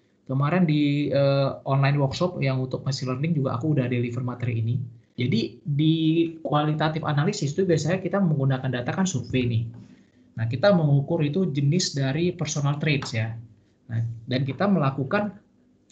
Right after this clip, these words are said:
eh, principal komponen analisis. Jadi kita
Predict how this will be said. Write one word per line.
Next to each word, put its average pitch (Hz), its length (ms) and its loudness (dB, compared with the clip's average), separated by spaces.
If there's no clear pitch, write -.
eh, 147 400 4
principal 165 760 2
komponen 165 480 2
analisis. 180 480 0
Jadi 135 200 -2
kita - 440 -2